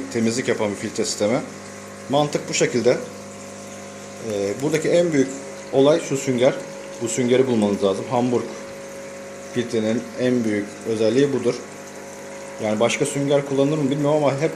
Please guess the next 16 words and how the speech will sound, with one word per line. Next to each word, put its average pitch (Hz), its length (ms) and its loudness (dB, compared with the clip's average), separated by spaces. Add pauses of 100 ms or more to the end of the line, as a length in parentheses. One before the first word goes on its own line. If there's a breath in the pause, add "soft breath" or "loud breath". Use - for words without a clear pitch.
Hamburg 147 280 2
sistemi - 800 -2
süngerlerde 123 580 4
bunu 135 160 4
kullanıyorlar. 117 500 4 (640)
Mantık 160 440 0
bu. 175 180 2 (640)
Buradan 151 380 6 (200)
artık 139 360 2
pipo 185 180 4
filtre 180 280 4
de 170 40 4
olabilir 110 400 6
bu. 151 140 4
Pipo 139 220 0
filtreyle 139 640 4